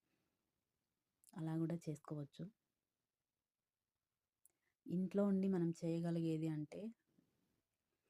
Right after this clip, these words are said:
ఇప్పుడు మనం అనుకున్న విధంగా అయితే ఏదీ లేదండి. చాలా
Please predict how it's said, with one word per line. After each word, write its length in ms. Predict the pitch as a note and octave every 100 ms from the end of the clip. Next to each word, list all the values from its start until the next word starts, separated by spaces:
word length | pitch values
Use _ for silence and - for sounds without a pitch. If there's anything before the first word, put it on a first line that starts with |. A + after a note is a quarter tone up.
| - _ -
ఇప్పుడు 180 | E3 F3 E3
మనం 200 | E3 E3 E3
అనుకున్న 400 | D#3 - F3 E3+ E3
విధంగా 320 | D#3 D#3+ D#3+
అయితే 220 | D#3 - A3+ B3+ F3 D#3
ఏదీ 180 | D3+ D#3+ D#3
లేదండి. 400 | D3+ D3 C#3+ A3 D4+ _ _ _ _ _ _ _ D#3
చాలా 320 | D3+ D#3+